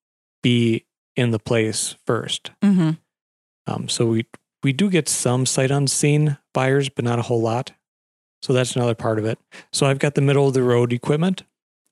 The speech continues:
Speaker 1: So it's, you can zoom in.
Speaker 2: Okay.
Speaker 1: It's not gonna be, um, as if you're looking at it yourself, though. It's not that quite, quite that high resolution.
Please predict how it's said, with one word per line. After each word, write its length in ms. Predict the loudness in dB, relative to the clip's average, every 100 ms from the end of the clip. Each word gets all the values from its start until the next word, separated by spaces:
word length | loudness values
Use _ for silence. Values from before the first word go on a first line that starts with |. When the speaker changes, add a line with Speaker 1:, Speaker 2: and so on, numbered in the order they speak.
| _ -8
Speaker 1:
So 180 | -2 0
it's, 180 | -2 -8 _ -12 -4
you 160 | -4
can 400 | -2 0 0 0
zoom 320 | 0 2 2
in. 320 | 2 2 -2 -4 _ _ _ _ _ _ -2
Speaker 2:
Okay. 320 | 0 -2 -4 -4
Speaker 1:
It's 260 | -4 -2
not 160 | -2 -2
gonna 220 | 0 0
be, 420 | 2 2 2 0 -4 _ _ _ _ _ _ _
um, 400 | -4 -2 -4 -8 -16 _ _ _ _ _ _ -2
as 220 | 0 0
if 160 | -2
you're 100 | 0
looking 380 | 0 0 0 0
at 100 | 0
it 100 | -2
yourself, 600 | -4 -4 -2 -4 -4 -8
though. 200 | -8 -6
It's 200 | -6 -6
not 260 | -4 -4 -2
that 280 | -2 -2 -4
quite, 280 | -6 -6 -8 _ _ _
quite 200 | -6 -2
that 180 | -2 -4
high 160 | -4
resolution. 600 | -2 -2 -2 -4 -4 -8